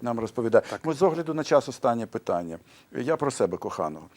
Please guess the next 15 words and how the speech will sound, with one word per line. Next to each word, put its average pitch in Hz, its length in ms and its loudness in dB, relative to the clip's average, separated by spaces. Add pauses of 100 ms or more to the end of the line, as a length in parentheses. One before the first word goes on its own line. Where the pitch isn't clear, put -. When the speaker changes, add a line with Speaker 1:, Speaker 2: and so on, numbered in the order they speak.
(140)
Speaker 1:
Я 190 180 0
розумію, 151 400 0
що - 120 -8
ці 147 140 -10
п'ять 175 280 -2
тисяч 135 360 -8
людей, 98 380 -2
які 101 640 -6
мені 98 480 -6
там 87 280 -8
тицнули, 90 540 -10
та, 110 240 -4
«Давай, 95 520 -2
е, 107 60 -8
товаришувати», 113 840 -4